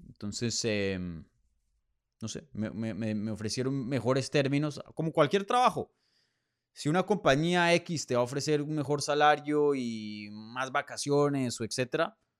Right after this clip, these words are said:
vos probablemente la, la, la, la tomas. Eh, obviamente, de pronto, no sé, si tienes cariño con la compañía o, o quieres un es-,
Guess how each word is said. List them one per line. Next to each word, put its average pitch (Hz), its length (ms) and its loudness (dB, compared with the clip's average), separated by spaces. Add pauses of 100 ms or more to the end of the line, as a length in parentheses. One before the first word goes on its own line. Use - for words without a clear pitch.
(380)
vos 110 200 -4
probablemente 139 600 2
la, 113 180 -2
la, 95 160 -8
la, 69 260 -10
la 85 180 -8
tomas. 143 460 -2 (1040)
Eh, 87 220 -6
obviamente, 120 460 0
de 98 60 -4
pronto, 104 360 -6
no 117 120 -2
sé, 127 220 -2
si - 180 -14
tienes 104 260 -6
cariño 104 340 -4
con 113 140 -6
la 104 100 -4
compañía 196 720 0
o, 147 60 2 (240)
o 98 80 -12
quieres 110 260 -6
un 131 160 -2
es-, 117 180 -8